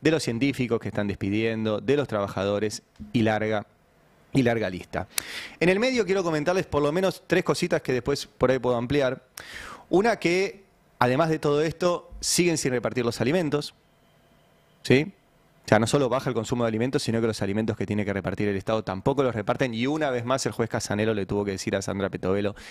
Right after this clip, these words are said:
"Decime qué estás haciendo con la comida". La otra,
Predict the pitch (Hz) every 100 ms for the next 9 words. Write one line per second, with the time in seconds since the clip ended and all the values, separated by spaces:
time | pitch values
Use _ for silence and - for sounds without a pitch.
0 | - - 123 - 143 127 117 123 113 -
1 | 113 104 95 95 113 135 117 123 - _
2 | _ _ _ _ _ _ _ - - -
3 | - - 143 202 240 180 175 -